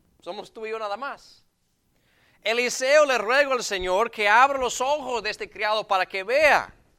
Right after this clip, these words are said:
Él vio que había, dieciocho veintitrés.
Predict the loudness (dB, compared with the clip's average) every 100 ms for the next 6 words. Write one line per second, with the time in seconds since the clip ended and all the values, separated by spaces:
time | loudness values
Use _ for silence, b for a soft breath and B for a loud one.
0 | _ _ _ _ _ _ -6 -6 -4 -4
1 | -4 -4 -4 -6 -12 -14 -12 -14 -12 -16
2 | -18 -20 -20 -20